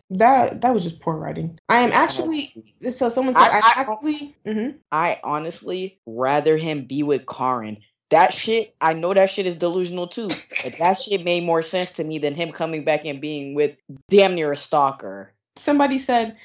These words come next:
Speaker 1: somebody said, "My thoughts? Go touch some grass." <laughs>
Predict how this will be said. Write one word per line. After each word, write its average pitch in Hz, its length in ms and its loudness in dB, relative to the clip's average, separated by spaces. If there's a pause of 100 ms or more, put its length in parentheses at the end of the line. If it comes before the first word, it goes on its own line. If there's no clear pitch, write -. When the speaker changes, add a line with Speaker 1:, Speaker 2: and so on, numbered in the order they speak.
(120)
Speaker 1:
somebody 285 340 0
said, 220 260 -2
"My 202 120 -2
thoughts? - 480 0
Go 277 240 0
touch 254 220 0
some 214 260 -4
grass." 202 640 0
<laughs> - 600 -4